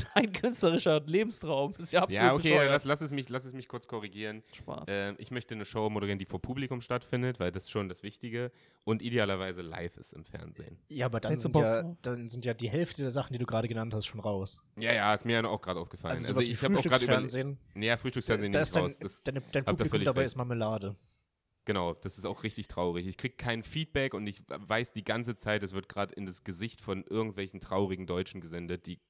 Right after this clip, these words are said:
Speaker 2: viel zu wenig geschlafen haben. Das,
Speaker 3: Hm.
Speaker 2: das ist scheiße. Nee, ich brauch Lau-, äh, ich brauch, ähm, Live-Publikum und ich glaube, es fehlt einfach in Deutschland, auch das haben wir schon mal gesagt, aber wir müssen's, man kann's nicht oft genug sagen, es fehlt ein guter Moderator in Deutschland. Ich will's nicht behaupten, dass ich das unbedingt bin,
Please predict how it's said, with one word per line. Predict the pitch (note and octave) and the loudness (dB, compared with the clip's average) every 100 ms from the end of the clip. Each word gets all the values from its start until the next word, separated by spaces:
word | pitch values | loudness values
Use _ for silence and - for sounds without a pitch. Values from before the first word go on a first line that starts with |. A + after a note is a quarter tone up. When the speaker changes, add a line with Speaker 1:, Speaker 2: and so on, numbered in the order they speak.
| _ | _
Speaker 2:
viel | - G#2 | -10 -10
zu | F#2+ | -8
wenig | F2 E2+ | -8 -8
geschlafen | F2 E2 E2 E2 E2+ | -12 -12 -10 -10 -12
haben. | D#2+ D#2+ - - - _ _ _ _ | -12 -14 -18 -20 -20 _ _ _ _
Das, | G#2 G2 | -8 -6
Speaker 3:
Hm. | |
Speaker 2:
das | F#2+ A2+ | -6 -6
ist | F#2 | -6
scheiße. | - D#2+ D#2 | -8 -8 -4
Nee, | F#2+ C#3+ | -2 -2
ich | D3+ | 0
brauch | C3 | 2
Lau-, | B2 C#3+ - - - | 2 2 -2 -20 -10
äh, | G#2+ A2 G2+ - | -6 -4 -6 -8
ich | - | -4
brauch, | A#2 A2+ - | -4 -4 -6
ähm, | G#2+ G2+ F#2+ - - - - - | -8 -8 -10 -14 -20 -20 -20 -8
Live-Publikum | A2 A2+ A#2+ B2 A2 G#2+ A2 | -2 -2 -2 -6 -8 -6 -6
und | G#2+ | -6
ich | G2 | -6
glaube, | A#2+ A#2+ B2+ B2+ A#2+ | 0 2 2 0 0
es | - - | -4 -12
fehlt | - D#3 F#3+ F#3+ | -6 0 0 0
einfach | D3 D3+ | -4 -4
in | B2+ A2+ | -6 -4
Deutschland, | A#2 B2+ B2+ A2 | -4 -2 -2 -4
auch | |
das | - B2+ | -4 -4
haben | C3 | -4
wir | A#2 | -4
schon | A#2+ | -4
mal | A2+ | -4
gesagt, | G#2 G2 G#2 G#2 | -4 -2 -4 -2
aber | |
wir | G2+ | -2
müssen's, | G#2+ B2 A2 - | -2 -4 -10 -12
man | G#2 | -12
kann's | G2 C3 C3 | -6 -6 -6
nicht | A2+ | -8
oft | G#2+ - | -10 -10
genug | G#2 G#2 | -8 -8
sagen, | - F#2 F#2 - - | -8 -10 -12 -18 -20
es | - - | -12 -8
fehlt | - B2+ | -4 -4
ein | A#2 | -4
guter | A2 G#2+ | -6 -4
Moderator | G2 F#2 E2+ F2+ F2 D#2 | -4 -4 -4 -4 -6 -6
in | |
Deutschland. | E2+ D#2+ - D#2+ D#2 - _ _ _ _ | -8 -10 -12 -18 -18 -20 _ _ _ _
Ich | |
will's | A2 G#2+ | -4 -2
nicht | A2 | -2
behaupten, | G#2+ G2+ F#2+ | 0 -2 -4
dass | - | -12
ich | G#2 | -10
das | F#2+ | -8
unbedingt | F#2 E2+ F2 | -8 -8 -6
bin, | G#2+ A#2 | -4 -4